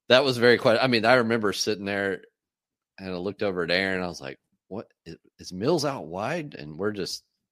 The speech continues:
dumbfounded. And they continued it on for the first quarter until they realized,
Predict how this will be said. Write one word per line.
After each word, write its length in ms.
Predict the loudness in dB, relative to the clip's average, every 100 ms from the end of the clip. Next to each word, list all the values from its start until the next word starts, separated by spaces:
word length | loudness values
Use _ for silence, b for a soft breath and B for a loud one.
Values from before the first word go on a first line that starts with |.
| -10
dumbfounded. 760 | -2 0 0 -2 -4 -6 -12 -12
And 320 | -10 -10 -12 -16 _ _ _ _ _
they 140 | -2
continued 460 | 0 -2 0 0 0
it 100 | 2
on 200 | 0 0
for 100 | -4
the 60 | -2
first 260 | -2 -2
quarter 340 | 0 2 2 0
until 240 | -4 -6
they 180 | -4 -6
realized, 760 | -2 -2 0 -2 -4 -8 -14